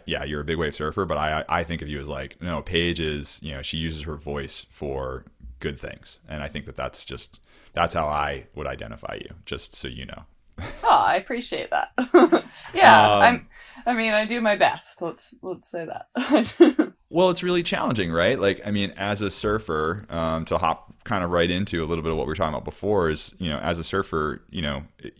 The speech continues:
Speaker 1: it requires sponsors to enable you to get around the world and to do your thing. And, you know, you wanna try to align that with your values, or at least it seems like you have done so, right?
Speaker 2: Yeah, for sure. I mean, it's definitely a double-edged sword. And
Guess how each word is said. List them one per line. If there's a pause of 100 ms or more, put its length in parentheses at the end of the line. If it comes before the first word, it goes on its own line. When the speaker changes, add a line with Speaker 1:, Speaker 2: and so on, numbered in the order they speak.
(140)
Speaker 1:
it
requires
sponsors
to
enable
you
to
get
around
the
world
and
to
do
your
thing.
And, (220)
you
know,
you
wanna
try
to
align
that
with
your
values,
or
at
least (140)
it
seems
like
you
have
done
so,
right? (1120)
Speaker 2:
Yeah,
for
sure.
I
mean,
it's
definitely
a
double-edged
sword.
And